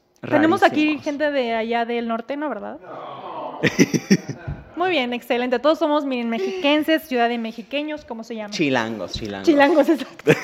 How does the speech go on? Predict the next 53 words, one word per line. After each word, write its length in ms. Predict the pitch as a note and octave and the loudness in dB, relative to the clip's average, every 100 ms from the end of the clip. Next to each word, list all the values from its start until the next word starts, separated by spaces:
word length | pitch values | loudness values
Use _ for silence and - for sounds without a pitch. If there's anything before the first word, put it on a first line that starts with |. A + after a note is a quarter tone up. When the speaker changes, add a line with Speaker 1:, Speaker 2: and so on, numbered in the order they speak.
| A#3+ | 8
Speaker 1:
Ciudad 280 | D4+ C#4 | 8 8
de 120 | C#4+ D4 | 8 6
mexiqueños. 640 | C4+ A3 - A#3 A3+ A#3+ - _ _ - _ _ F#4+ A4+ - | 4 -2 -8 -6 -4 -4 -8 _ _ -20 _ _ -6 -6 4
Speaker 2:
¿Qué 160 | B3 B3 | 8 10
más, 220 | G#3 E3 | 10 8
Pau? 180 | C#3+ C3+ | 6 4
¿Qué 120 | F3 | 4
tenemos 340 | F3+ E3+ D#3+ | 4 4 4
en 80 | D#3 | 2
el 80 | A#2+ | 0
chisme 220 | - C#3 F4 | 0 6 8
Speaker 1:
Pero 160 | F#4 | 8
Speaker 2:
número 240 | F#4 - F#4+ | 8 8 6
Speaker 1:
mejor, 280 | F#4+ G#4 G4+ | 8 10 8
Speaker 2:
dos? 80 | |
Speaker 1:
miren, 220 | F#4 F4+ D#4+ | 6 4 4
nos 100 | D4 | 6
vamos 320 | E4+ F#4+ F4 | 6 4 2
a 140 | C4 | 2
poner 260 | C4 C4 C#4+ | 2 0 0
violentos 680 | C#4+ C4 B3+ C4 B3+ C#4+ | 2 2 2 0 0 0
en 120 | C4 A#3+ | 0 -2
este 280 | A#3 C#4+ | -2 -6
chisme 580 | - - C4+ B3+ C4 B3+ | -6 -4 -4 -2 -2 -2
dos. 440 | A3 G#3+ A3 A3+ B3+ | 0 0 0 -2 -4
Y 60 | |
es 100 | B3 | -4
que 120 | - C4+ | -2 0
en 60 | |
la 60 | B3 | 0
exclusiva 540 | A#3 - A#3+ C#4 D4+ | -2 -2 -2 2 2
colonia 360 | D4 A#3+ A#3 B3 | 2 2 2 2
Guadalupeín, 920 | A#3 A3 G#3+ A#3 A#3+ A#3+ A3+ A3 A#3+ | 2 0 0 -2 -2 -2 0 -2 -4
en 200 | B3 A#3 | -2 0
la 80 | B3 | 0
alcaldía 560 | C4+ C4 A3 G#3+ A#3 A#3 | 0 0 -2 0 -2 0
Álvaro 420 | A#3+ B3+ C4 B3 | 0 2 2 2
Obregón, 360 | A3 G#3 A3 A3+ | 0 0 0 0
donde 200 | A#3 A3 | -2 -2
algunos 320 | A3 C#4+ D#4+ | -2 -2 -4
vecinos 400 | B3+ B3+ B3+ B3+ | -6 -4 -4 -4
creen 260 | - A#3+ B3 | -2 -2 -2
que 160 | C4 | -2
la 180 | A#3 A3 | -2 0
banqueta 520 | A3 G#3+ G#3+ D#4+ - C#4+ | 0 -2 -4 -6 0 0
viene 320 | C4 B3+ B3+ | 2 0 0
con 160 | A3+ | -2
título 320 | A3 B3 B3+ A3+ | -2 -2 2 2
de 100 | G#3+ | 0
propiedad 560 | - A3+ A3 A3+ A#3 | -2 -2 0 2 4
y 60 | C4 | 4
alfombra 680 | G#3+ - B3 A#3 A#3 A3+ G#3 | 0 -2 0 2 2 0 -2
roja, 460 | G#3+ A3 - C4 | -4 -6 -2 -2